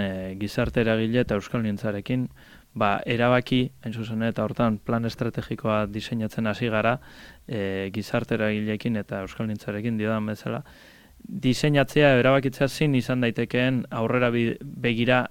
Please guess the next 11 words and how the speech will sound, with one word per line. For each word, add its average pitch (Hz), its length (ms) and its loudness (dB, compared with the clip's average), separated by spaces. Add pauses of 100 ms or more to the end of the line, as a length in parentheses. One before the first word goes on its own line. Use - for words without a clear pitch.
egin 123 320 -2
beharko 123 320 0
genukeen 120 380 -2
politika 120 560 0 (380)
egokiena, 117 680 0
ezta? 117 300 -4
Guk 135 260 -2 (140)
asmoak 123 420 -2
baditugu, 123 500 0 (280)
baina 117 220 2
horiek 120 300 2